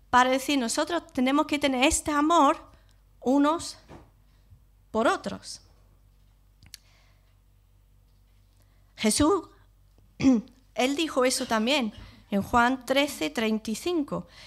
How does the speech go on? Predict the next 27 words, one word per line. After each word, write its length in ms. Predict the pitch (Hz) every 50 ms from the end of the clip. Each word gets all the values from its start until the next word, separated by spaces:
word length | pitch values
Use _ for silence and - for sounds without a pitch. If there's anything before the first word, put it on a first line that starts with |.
| - -
En 160 | - 233 254
estos, 460 | 285 311 - - - 330 330 - - - - _ _ -
en 220 | - - 214 226
esto 580 | 247 294 311 - - - 254 240 233 - - - -
conocerán 800 | - 220 208 202 208 202 - 214 202 208 220 233 254 262 247 -
todos 420 | 247 254 262 254 247 240 254 240
que 180 | - - 196 208
sois 340 | - - - 208 202 214 226
mis 180 | 226 214 214
discípulos, 580 | 208 202 - - 220 214 202 - 170 175 180 180 - - - - - - - - - - _ _ -
si 220 | - - - 214 208
tuvierais 680 | 208 - 196 185 196 202 214 240 262 220 185 185 - - -
amor, 600 | - 160 160 170 190 226 254 262 254 247 247 247 - - - - _ _ _ _ _ _ _ - _ _
ese 260 | - 208 214 - - 226
amor 400 | 208 208 214 214 214 214 - -
ágape, 720 | - 214 226 233 220 208 202 - 202 208 233 269 285 - - _ _ _ _ _ _ _ _ _
los 300 | 202 202 202 202 - -
unos 320 | 226 233 240 240 269 277
con 160 | - - 220 190
los 180 | 185 180 185
otros. 280 | 190 185 185 175 175 175 - - _ _ _ _ _ _ - - - - _ _ _ _
Vamos 200 | - 254 285 302
a 20 | 320
mirar 280 | 339 320 294 277 262
un 100 | 254 254
poco 260 | - 233 233 214 190
eso. 320 | 180 175 175 - - -